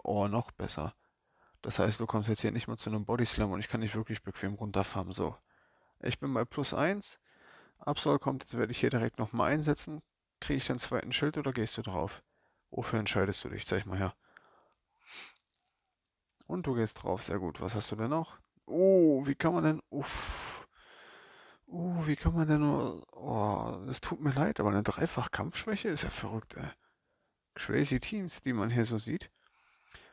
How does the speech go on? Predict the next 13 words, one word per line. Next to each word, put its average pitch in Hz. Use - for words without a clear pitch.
Klar. 117
<clears throat> -
Entschuldigung. 123
Klar, 123
man 113
muss 120
jetzt 120
hier 104
auch -
bedenken, 123
dass -
die, 113
ähm, -